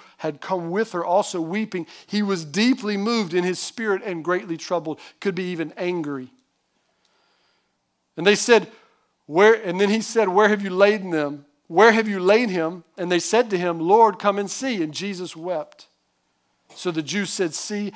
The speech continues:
how he loved him." Down to verse thirty-eight. Then Jesus, deeply moved,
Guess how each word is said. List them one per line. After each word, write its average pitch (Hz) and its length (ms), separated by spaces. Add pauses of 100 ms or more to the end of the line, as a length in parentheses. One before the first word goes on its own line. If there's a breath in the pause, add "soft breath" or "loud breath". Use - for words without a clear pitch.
how 180 240
he 175 120
loved 160 320
him." 147 200 (680)
Down 165 160
to 165 80
verse 160 220
thirty-eight. 170 440 (140 loud breath)
Then 190 220
Jesus, 165 420
deeply 180 480
moved, 185 480